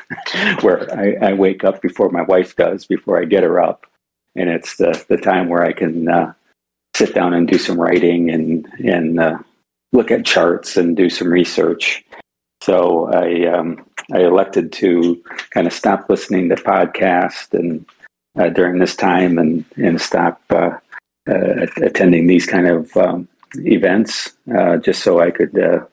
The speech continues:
get, get some work done. And, and so, uh, tomorrow is Earth Day,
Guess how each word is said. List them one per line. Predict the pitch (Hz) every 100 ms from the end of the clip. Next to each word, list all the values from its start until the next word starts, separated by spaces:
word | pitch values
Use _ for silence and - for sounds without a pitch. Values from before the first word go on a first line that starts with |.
| _ _ _ -
get, | 95 - -
get | 98
some | - 92
work | 85 92 92
done. | 92 87 85
And, | 85 85 82 _ _ - 160 160 185 - - - -
and | 185 -
so, | 90 82 87 - -
uh, | 107 92
tomorrow | 87 95 87 92 92
is | 87
Earth | - 104 104 -
Day, | 85 87 135